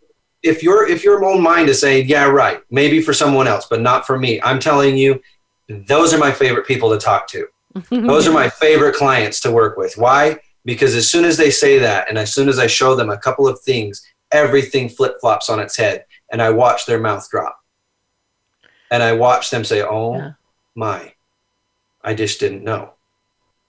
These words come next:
Speaker 1: And then
Speaker 2: It just
Speaker 1: they
Speaker 2: gave me goosebumps all over my arms, by the way.
Speaker 1: It, it, it, it's worth goosebumps. It's worth it. And the reason why is because that is within every one of us. Every one of us have the opportunity.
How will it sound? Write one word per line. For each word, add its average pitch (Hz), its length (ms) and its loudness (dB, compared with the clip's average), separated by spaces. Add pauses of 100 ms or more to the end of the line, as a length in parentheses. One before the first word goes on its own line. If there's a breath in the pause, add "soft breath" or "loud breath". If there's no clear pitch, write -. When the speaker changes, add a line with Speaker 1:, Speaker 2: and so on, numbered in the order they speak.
(160)
Speaker 1:
And 120 200 -4
then 120 200 0
Speaker 2:
It 233 40 -4
just 320 120 2
Speaker 1:
they - 60 0
Speaker 2:
gave 240 160 0
me 190 140 -2
goosebumps 180 540 0
all 175 160 2
over 175 140 -4
my 151 160 -4
arms, 147 240 -4
by 139 160 -2
the 120 80 -8
way. 120 180 -10 (400 soft breath)
Speaker 1:
It, 131 200 -2
it, 151 300 0
it, - 520 0
it's 151 320 2
worth 135 360 2
goosebumps. - 880 -8 (260)
It's 131 240 -2
worth 139 340 2
it. 113 260 -4
And 123 120 -8
the 131 80 -2
reason 139 360 0
why 127 260 2
is 117 140 0
because 110 400 -6 (180)
that 135 460 -2 (240)
is 127 400 -2
within 131 480 -4
every 139 400 0
one 123 220 -2
of 110 100 -4
us. - 240 -10
Every 160 320 2
one 143 200 2
of 131 80 0
us 120 160 -4
have 135 280 -2
the 131 100 -4
opportunity. 117 880 -6